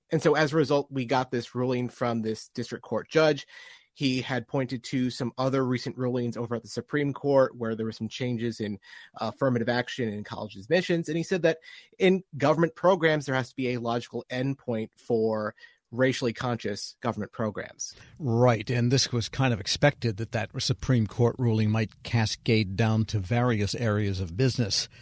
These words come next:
Speaker 2: And so the S B A suspended eight A for a while, and now it is reacting in a more positive way.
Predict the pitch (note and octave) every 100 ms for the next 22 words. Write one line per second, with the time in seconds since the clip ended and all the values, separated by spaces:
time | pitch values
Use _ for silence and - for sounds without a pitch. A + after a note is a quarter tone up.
0 | - - - B2 A#2 A2 A2 - - A#2
1 | A#2 B2 - B2 A2+ G#2+ - - - E3
2 | F#3+ C#3 G#2 A2+ G#2+ G#2 G#2 - G#2 G#2
3 | G2+ A2+ A2 B2 A2 A2 G#2+ G2+ A2+ G2
4 | - - _ B2 A#2 A#2 A#2 B2 G#2+ A2
5 | A2 G#2 G2+ - B2 B2+ A#2+ G#2 G#2 F#2+